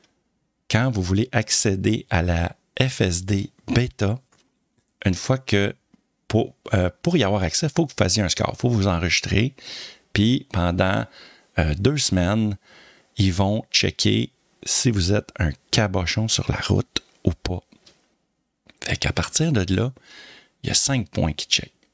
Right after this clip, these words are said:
Là, il explique ici c'est quoi la F S D, tout ça, et les cinq facteurs de sécurité, comment am-, les améliorer. OK ? Donc, premièrement,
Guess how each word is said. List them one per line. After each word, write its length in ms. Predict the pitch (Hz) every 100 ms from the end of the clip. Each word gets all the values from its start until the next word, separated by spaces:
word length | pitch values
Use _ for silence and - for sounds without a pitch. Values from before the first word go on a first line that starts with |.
| _ _ _ _ _ _ _ _ _ _ _ _ _ 95
Là, 60 |
il 80 | 90
explique 320 | 71 - -
ici 200 | - -
c'est 160 | 92 -
quoi 140 | -
la 100 | 82
F 220 | - 80 -
S 160 | -
D, 200 | 107 139
tout 140 | 135 -
ça, 320 | - 147 160 _ _ - - - _ _
et 160 | 120 127
les 100 | 92
cinq 220 | - 170
facteurs 360 | - - 120
de 120 | 123 85
sécurité, 580 | - 131 135 95 -
comment 420 | 120 - 90 101 120 _ _ _ -
am-, 280 | 117 117 113
les 320 | 98 98 92
améliorer. 580 | 104 104 98 92 85 - -
OK ? 280 | 85 120 151 _ _ _ _ _ _ _ _ _ _ -
Donc, 160 | 110 110
premièrement, 460 | - 175 98 92